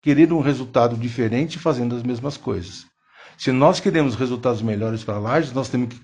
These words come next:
fazer coisas diferentes, nós temos que ter administração diferente. E é esse projeto que nós estamos oferecendo para o cidadão, para a cidadã, para as pessoas que vivem aqui em Lages.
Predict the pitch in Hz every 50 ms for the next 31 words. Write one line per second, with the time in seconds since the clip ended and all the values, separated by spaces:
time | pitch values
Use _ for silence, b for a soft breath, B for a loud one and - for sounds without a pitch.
0 | _ _ _ _ - 107 101 117 113 - 123 120 113 117 113 117 - - 180 165
1 | 135 113 110 - 113 98 - 107 98 - - 113 101 98 113 113 104 - - 107
2 | 98 - 143 147 156 165 - 190 185 160 123 110 110 - B B B B B B
3 | B B B 123 120 120 113 120 143 190 247 240 233 208 - - 151 139 131 110
4 | 131 143 151 151 - 202 208 202 190 175 - - 196 190 175 - 143 147 143 -
5 | 185 185 165 135 - - 139 139 151 165 180 175 - 170 175 170 160 - 147 139
6 | 123 110 104 127 156 175 165 160 147 - 139 123 117 107 104 113 131 170 180 B
7 | B B B B B - 139 - - 147 143 - - - 156 170 180 180 - -
8 | 147 117 113 123 143 156 151 175 180 175 175 B B B B B 131 117 - -
9 | 139 147 156 135 113 104 95 90 -